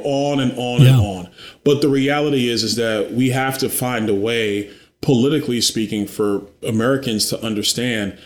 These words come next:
Speaker 1: that the path to prosperity for all of us is not found in government regulation and government programming. It's found with unleashing the American people, uh, to pursue their own interests,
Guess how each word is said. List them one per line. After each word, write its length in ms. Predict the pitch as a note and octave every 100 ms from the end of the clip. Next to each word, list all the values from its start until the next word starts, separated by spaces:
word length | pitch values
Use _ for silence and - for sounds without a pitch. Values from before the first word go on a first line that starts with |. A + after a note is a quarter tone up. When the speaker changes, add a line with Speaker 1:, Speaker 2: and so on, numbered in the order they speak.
| - -
Speaker 1:
that 140 | -
the 100 | G#2
path 420 | - B2+ D3+ C3+
to 120 | - A#2
prosperity 760 | - G#2 G#2+ - B2+ B2+ A2+
for 220 | G2+ G2+
all 260 | F#2 A#2 C#3
of 80 | A2
us 160 | -
is 140 | G2 A2+
not 180 | A2 -
found 380 | - A#2+ A#2
in 160 | G#2 G2
government 440 | G#2+ G#2 A#2 A2
regulation 880 | A#2 A2+ G#2 A2 A2 G#2+ - G#2 G2+ - _ _
and 180 | A#2 G#2
government 440 | A#2 A2 G#2+ -
programming. 760 | - B2+ D#3 B2 G2+ F#2 F2+ F#2 _ _ _
It's 220 | C3 B2
found 380 | - C#3 C#3+ C#3
with 200 | B2+ -
unleashing 720 | C3+ A2+ G#2 B2+ F#3+ - A#2 G#2+
the 100 | G#2+
American 500 | G2+ G#2 G2+ G2+ F2
people, 540 | G#2 G#2 F#2+ F#2+ - _ _ -
uh, 180 | A2+ G#2+
to 160 | - A2+
pursue 440 | G2+ - - C#3+
their 180 | B2 A2
own 120 | G2
interests, 760 | C#3 - D3+ - - - -